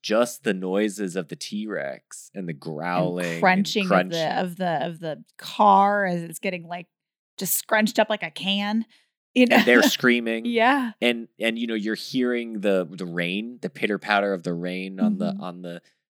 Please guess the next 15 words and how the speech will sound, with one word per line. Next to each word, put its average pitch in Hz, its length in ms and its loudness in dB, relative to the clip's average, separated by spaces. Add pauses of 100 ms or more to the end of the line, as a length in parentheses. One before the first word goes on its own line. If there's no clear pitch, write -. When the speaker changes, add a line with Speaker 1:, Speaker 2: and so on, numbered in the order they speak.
(140)
Speaker 1:
roof 95 320 0
and 95 100 -2
everything. 95 640 -6
I 104 80 -2
mean, 104 220 -2
it's, - 220 -6
that's - 340 2
what 110 160 4
I 92 80 4
think 90 180 -4
it 87 180 -8
adds 92 360 0
to 90 100 -4
the 73 100 -6
terror 57 440 -10